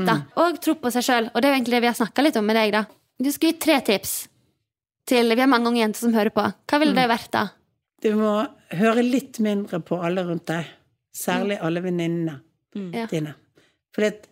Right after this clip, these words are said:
Speaker 2: jeg tror at jentekultur av og til blir litt trykk ned.
Speaker 1: Ja.
Speaker 3: Mm.
Speaker 2: Og det, det tror jeg er et viktig råd, det er at du må tørre liksom også stå for noe, og stikke deg litt frem.
Speaker 1: Mm.
Speaker 2: Eh, sånn at du,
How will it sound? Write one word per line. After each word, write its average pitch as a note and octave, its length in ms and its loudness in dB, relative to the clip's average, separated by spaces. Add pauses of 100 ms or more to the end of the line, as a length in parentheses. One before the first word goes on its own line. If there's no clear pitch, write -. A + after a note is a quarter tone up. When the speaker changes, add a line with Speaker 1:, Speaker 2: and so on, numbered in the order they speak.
Speaker 2:
jeg G#3 260 2
tror A#3 300 -4
at E3+ 120 -4
jentekultur E3+ 760 -4
av E3 180 -4
og D#3 100 -10
til F3 240 -6 (1040)
blir E3+ 160 0
litt D#3+ 320 -6 (340)
trykk - 300 -8
ned. F3+ 280 -4 (520)
Speaker 1:
Ja. A#3 200 -8
Speaker 3:
Mm. F#3 240 -8 (380)
Speaker 2:
Og G3 80 -6
det, G3+ 240 0 (200)
det G#3+ 160 0
tror A3 140 0
jeg F#3+ 80 0
er E3 40 -4
et E3 140 -2
viktig - 260 -4
råd, D#3+ 180 -4
det D#3+ 80 -2
er F3 220 -2
at F#3 100 -14
du - 80 -4
må F3 180 -2
tørre F3+ 320 -2
liksom E3 300 -4
også D#3+ 180 -6
stå D#3 220 -6
for - 140 -8
noe, E3 260 -2 (480)
og F3 80 -4
stikke - 320 -4
deg D#3 140 -4
litt D3+ 160 -2
frem. E3+ 260 0 (360)
Speaker 1:
Mm. A#3+ 280 -6 (240)
Speaker 2:
Eh, E3 460 0
sånn F#3 240 -2
at D#3+ 140 -2
du, D#3 760 0